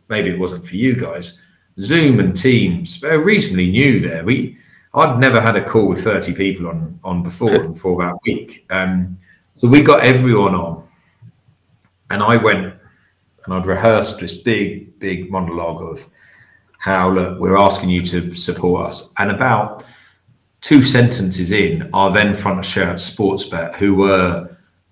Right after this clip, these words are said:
some, like, we, we've been so lucky to work with some great sponsors, and they were great people, re-,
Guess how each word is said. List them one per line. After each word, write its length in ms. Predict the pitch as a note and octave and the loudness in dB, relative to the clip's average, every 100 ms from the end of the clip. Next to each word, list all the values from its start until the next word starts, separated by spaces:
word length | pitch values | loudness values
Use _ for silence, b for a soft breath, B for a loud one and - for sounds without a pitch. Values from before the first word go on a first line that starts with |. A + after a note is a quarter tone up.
| _ _ _ | _ _ _
some, 920 | - - - C3+ G2 G#2 A2+ A2+ A2 | -6 -4 -2 -2 -2 -4 -4 -6 -6
like, 320 | A2+ F#2+ G#2 | -4 -4 -4
we, 140 | A#2 C#3 | -4 0
we've 220 | A2+ G2+ | 0 0
been 100 | G#2 | -2
so 320 | F2+ - B2 | -2 0 2
lucky 320 | F#2 F2+ F2+ - | 2 2 -2 -6
to 140 | - | -8
work 180 | E2 D2 | -10 -10
with 100 | D2+ | -8
some 240 | - - F2 | -6 -6 -4
great 300 | F2+ E2 - | -4 -2 -4
sponsors, 500 | - D2+ D#2 E2 F2 | -8 -10 -12 -10 -6
and 80 | G#2 | 0
they 140 | A2 | 2
were 160 | F2+ - | 0 -2
great 480 | G#2 G2 F#2+ F2+ | -2 2 4 2
people, 420 | - D#2+ D2+ - F2 | -4 -10 -12 -18 -14
re-, 240 | F#2 - | -12 -12